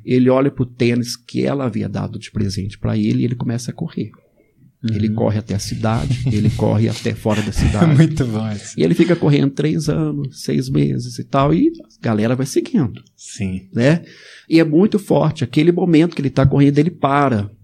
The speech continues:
Speaker 1: né? Numa B R assim, e volta.
Speaker 2: Uhum.
Speaker 1: E os asseclas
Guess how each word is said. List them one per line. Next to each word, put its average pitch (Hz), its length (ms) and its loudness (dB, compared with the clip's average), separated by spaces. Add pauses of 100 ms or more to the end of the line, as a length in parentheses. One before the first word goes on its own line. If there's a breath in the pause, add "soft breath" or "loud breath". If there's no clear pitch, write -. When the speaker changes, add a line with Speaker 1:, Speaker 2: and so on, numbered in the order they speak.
(340)
Speaker 1:
né? 143 340 2
Numa 117 220 -4
B 117 240 0
R 117 180 -4
assim, 131 520 -4 (140)
e 185 60 2
volta. 143 680 4
Speaker 2:
Uhum. - 220 -16 (380)
Speaker 1:
E 139 180 0
os 185 160 4
asseclas 135 1000 -4